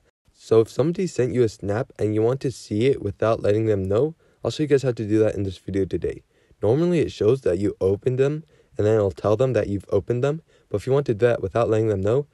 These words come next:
first head into the Snapchat app. Once you're in the Snapchat app, head over to the chat feed.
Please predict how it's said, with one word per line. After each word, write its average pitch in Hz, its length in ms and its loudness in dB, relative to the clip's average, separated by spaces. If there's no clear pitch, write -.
first 131 300 0
head - 160 0
into 120 220 -2
the 110 80 2
Snapchat 104 600 -4
app. - 300 -10
Once 143 160 -2
you're 156 140 0
in 120 140 2
the 113 40 0
Snapchat 104 500 -6
app, 107 220 -2
head 110 100 0
over 120 180 4
to - 140 -8
the 104 140 6
chat - 320 -4
feed. 87 240 -8